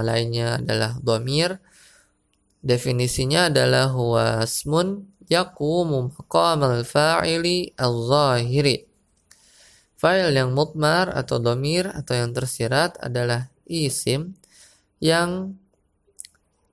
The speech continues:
menempati tempat fa'il yang zahir. Ya. Jadi dhamir ini seperti, eh, zahir, namun bentuknya berupa dhamir-dhamir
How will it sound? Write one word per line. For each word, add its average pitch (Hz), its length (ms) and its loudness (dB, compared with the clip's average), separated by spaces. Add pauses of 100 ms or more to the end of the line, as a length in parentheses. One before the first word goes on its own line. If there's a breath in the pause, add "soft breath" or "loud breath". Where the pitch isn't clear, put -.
(140)
menempati 160 800 2
tempat 165 540 -2
fa'il 156 580 0
yang 165 400 -2
zahir. 123 800 0 (640)
Ya. - 240 -18 (480 loud breath)
Jadi 139 240 2
dhamir 143 320 2
ini 143 240 0
seperti, 170 880 -2 (800)
eh, 123 460 -2 (100)
zahir, 139 800 0 (720 soft breath)
namun 156 640 -2 (240)
bentuknya 135 640 -4
berupa 147 480 0
dhamir-dhamir 127 1040 -2